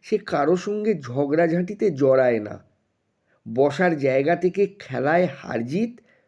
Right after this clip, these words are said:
কোথাও কোনো প্রতিযোগিতায় সে নেই। বোকা বানানোর বিশ্ব দিবস পয়লা এপ্রিলের আগে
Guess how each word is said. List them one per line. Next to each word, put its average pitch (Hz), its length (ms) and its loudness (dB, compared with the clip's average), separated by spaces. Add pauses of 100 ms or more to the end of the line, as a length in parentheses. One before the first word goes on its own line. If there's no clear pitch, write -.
(200)
কোথাও 196 460 2
কোনো 254 460 2
প্রতিযোগিতায় 196 800 0
সে 135 240 -2
নেই। 107 300 -4 (840)
বোকা 143 500 0
বানানোর 185 540 4
বিশ্ব 160 480 -4
দিবস 180 480 0 (420)
পয়লা 151 340 4
এপ্রিলের 190 760 2
আগে 135 460 2